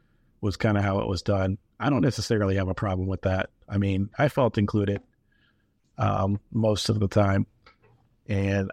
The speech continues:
I didn't really experience any troubles or any issues until I got to Bob Jones. The experience started off the same, but then you start to look at things like dating and,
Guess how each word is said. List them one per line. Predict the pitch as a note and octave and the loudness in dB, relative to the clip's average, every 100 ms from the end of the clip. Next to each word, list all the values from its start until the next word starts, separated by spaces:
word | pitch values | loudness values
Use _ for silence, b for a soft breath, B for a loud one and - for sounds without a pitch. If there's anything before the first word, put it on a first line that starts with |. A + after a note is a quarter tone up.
| - | -8
I | G2+ | -2
didn't | A#2 A#2+ | 0 0
really | A#2+ C3 A2+ | 0 0 0
experience | G#2 - C#3 B2+ G#2+ | -2 0 2 2 0
any | A2+ G#2+ | -2 -2
troubles | - A#2 A2+ G#2 | -2 -4 -4 -4
or | G#2 | -4
any | G#2+ A2 A2+ | -2 -2 -4
issues | G#2+ - G2+ F#2+ | -4 -2 -4 -4
until | F#2+ C3+ D3+ | -4 -2 0
I | A2 | 0
got | G2+ - | -2 -6
to | - | -6
Bob | G2 F#2+ D#2+ | -4 -4 -4
Jones. | G2 F#2+ F#2 - - _ _ _ _ _ _ - | -4 -4 -6 -10 -18 _ _ _ _ _ _ 0
The | A#2 | 2
experience | G#2+ - B2 A#2+ A2 | 2 2 2 2 0
started | - - D3+ A#2 | -2 0 0 0
off | G#2 G2 | -4 -4
the | G#2 | -6
same, | - G2 F#2+ A2 _ _ _ _ _ _ _ _ _ _ _ _ - | -4 -2 -2 -4 _ _ _ _ _ _ _ _ _ _ _ _ 0
but | A2 G#2 - _ _ _ _ | 2 2 0 _ _ _ _
then | B2 A#2 | 0 4
you | A#2 | 4
start | A2 A#2+ G#2+ | 2 0 -2
to | - | 0
look | A2 G#2+ | -2 -2
at | G#2 | -4
things | - G#2+ G#2 G2 | -2 0 0 0
like | G2+ F#2+ - | -2 -4 -2
dating | B2+ C3 A2 F#2 F#2 - _ - | 0 0 0 -4 -8 -14 _ -6
and, | G#2 G2 F#2+ F#2+ F#2 F#2+ | -2 0 0 0 -2 -6